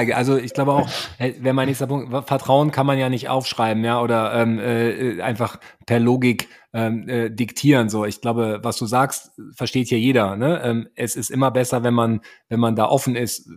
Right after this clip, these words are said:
mit einem Investor, weil man im selben Boot sitzt, aber gleichzeitig ist ja diese Barriere da mit dem unangenehm, peinlich oder wie auch immer. Das heißt, äh, die Frage, die ich mir stelle, du, du hast ja auch immer in, in einem anderen Podcast hast gesagt, so, am Ende, es geht auch nicht um die Verträge, es geht auch nicht um die,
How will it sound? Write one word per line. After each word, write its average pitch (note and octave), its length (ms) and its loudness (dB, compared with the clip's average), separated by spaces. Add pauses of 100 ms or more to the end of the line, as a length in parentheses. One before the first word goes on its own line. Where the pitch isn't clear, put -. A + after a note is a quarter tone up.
(120)
mit B2 220 -8
einem B2+ 80 -6
Investor, B2+ 560 0
weil B2+ 140 4
man B2+ 140 4
im A2 100 0
selben G2+ 260 2
Boot G2+ 220 -2
sitzt, - 320 -4
aber B2+ 160 0
gleichzeitig C3 540 -2
ist D3 160 -2
ja A#2+ 60 2
diese A2+ 220 -2
Barriere A2 460 2
da A2+ 240 4
mit A2 280 -2
dem G#2 240 -2 (100)
unangenehm, G#2+ 580 2
peinlich G#2+ 420 0
oder G#2 220 -2
wie G#2+ 80 -2
auch - 80 -4
immer. B2 240 -4 (340)
Das A2+ 120 -6
heißt, B2 300 -2
äh, A#2+ 80 -2
die A2+ 100 -4
Frage, B2+ 240 -2
die C3 60 -2
ich A#2 60 -8
mir B2+ 80 -8
stelle, B2+ 220 -2 (200)
du, B2 120 -2
du B2+ 100 2
hast C#3 140 2
ja D3 60 2
auch C3 80 0
immer C3+ 360 2
in, C3 100 -6
in B2+ 200 -6
einem B2+ 160 -4
anderen C3+ 240 -4
Podcast - 280 -8
hast B2 140 -4
gesagt, A#2 240 -6
so, A#2 200 0 (420)
am A#2+ 160 -4
Ende, C#3 340 4
es A#2+ 200 -14
geht C#3 200 0
auch C3+ 80 2
nicht C3 160 0
um B2 60 2
die A2+ 80 0
Verträge, C3+ 540 4
es G#2+ 160 0
geht - 140 -4
auch A2+ 120 -2
nicht A#2+ 200 -2
um A#2 120 2
die, A2+ 220 0